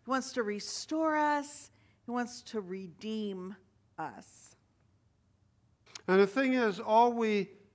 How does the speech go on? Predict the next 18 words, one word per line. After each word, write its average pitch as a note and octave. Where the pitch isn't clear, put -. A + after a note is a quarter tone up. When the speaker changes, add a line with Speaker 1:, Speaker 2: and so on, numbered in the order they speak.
Speaker 2:
have F#3+
to D#3
do, E3
all, G3+
all G3+
we F#3+
can G#3+
do C3+
is C#3
receive. D3
Now, F3+
that's F3
all F#3
we D3+
can D3+
do F3+
is B2+
receive. B2